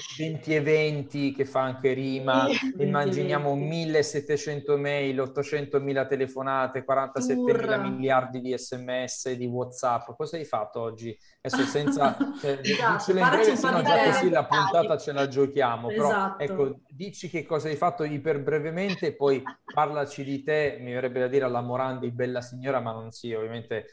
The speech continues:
Speaker 1: Parlaci di te, quindi raccontaci,
Speaker 3: <laughs>
Speaker 1: raccontaci.
Speaker 2: Allora, sì, è stata una giornata intensa, come
Speaker 1: Ecco.
Speaker 2: in fondo un po' tutte le
Speaker 3: Ecco.
Speaker 2: giornate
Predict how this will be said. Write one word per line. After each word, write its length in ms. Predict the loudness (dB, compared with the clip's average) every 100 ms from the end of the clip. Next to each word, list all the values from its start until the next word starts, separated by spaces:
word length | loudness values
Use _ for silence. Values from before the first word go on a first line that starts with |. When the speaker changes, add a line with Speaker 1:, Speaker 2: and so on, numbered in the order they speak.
| -4 0
Speaker 1:
Parlaci 380 | 2 2 -2 -4
di 220 | -6 -2
te, 260 | 2 2
quindi 240 | 2 0 2
raccontaci, 680 | 2 2 2 2 2 -2 -2
Speaker 3:
<laughs> 20 |
Speaker 1:
raccontaci. 640 | -4 -2 -4 -4 -8 -10 -12 -6 -6 -4 -6 -6 -10 -6 -2 -2 -2 -6 -2
Speaker 2:
Allora, 280 | 0 4 2
sì, 280 | 2 0 2
è 100 | 2
stata 220 | 2 2
una 100 | 2
giornata 320 | 4 4 4
intensa, 720 | 2 4 6 6 4 4 4
come 320 | 4 2 2
Speaker 1:
Ecco. 220 | 2 2 2
Speaker 2:
in 60 |
fondo 380 | 4 6 8 4
un 40 | 2
po' 80 | 2
tutte 260 | 4 4
le 60 | 4
Speaker 3:
Ecco. 60 | 4
Speaker 2:
giornate 640 | 0 4 8 10 10 8